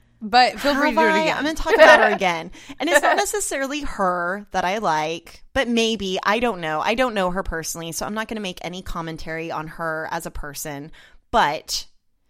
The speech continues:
Speaker 2: the Kylie lip kits, I think, was genius. I feel like this girl has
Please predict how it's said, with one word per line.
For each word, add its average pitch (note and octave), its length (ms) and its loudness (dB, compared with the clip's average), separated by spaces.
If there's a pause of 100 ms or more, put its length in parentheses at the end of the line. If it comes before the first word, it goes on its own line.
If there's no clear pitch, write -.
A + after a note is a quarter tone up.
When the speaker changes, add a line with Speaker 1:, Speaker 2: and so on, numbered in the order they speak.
(720)
Speaker 2:
the A3+ 260 -2
Kylie C4+ 480 -4
lip G#3 280 -4
kits, - 520 -8
I F#3 120 -8
think, F3+ 280 -14
was F3 220 -8
genius. C#3+ 720 -10
I G#3 100 -4
feel C4+ 300 -4
like C#4 260 -2
this A#3 240 -4
girl F#3 500 0
has F3+ 540 -6